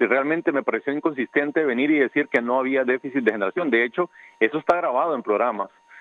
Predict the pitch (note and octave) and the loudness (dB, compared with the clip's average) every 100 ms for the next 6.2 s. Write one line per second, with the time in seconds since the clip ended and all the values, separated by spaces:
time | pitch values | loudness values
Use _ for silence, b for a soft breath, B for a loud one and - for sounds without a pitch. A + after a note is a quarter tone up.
0 | B - B2+ C3+ C3 A#2+ A2+ D3 D#3+ D#3+ | B 0 0 2 0 0 0 0 0 0
1 | D3+ D#3+ D#3+ E3 D#3 - A#2 A2 A2 G2 | 0 0 2 0 -2 0 0 2 -2 -2
2 | G2+ B2 F3 - G3 F#3 G2+ F#2+ G#2+ A2+ | 2 2 2 -2 -2 0 -2 -2 -2 0
3 | C3 C3+ C3+ - A2+ A2 B2 C3+ C3+ C3 | 0 0 0 0 0 2 0 0 0 2
4 | C3 C3+ C#3 - C#3 C3+ B2 G#2+ - - | 0 0 2 2 2 2 0 -4 -2 2
5 | A#2+ B2 B2 B2+ A#2+ G#2 - G2+ - A2+ | 2 2 0 -2 -2 -2 0 -2 -2 -2
6 | A#2 | -2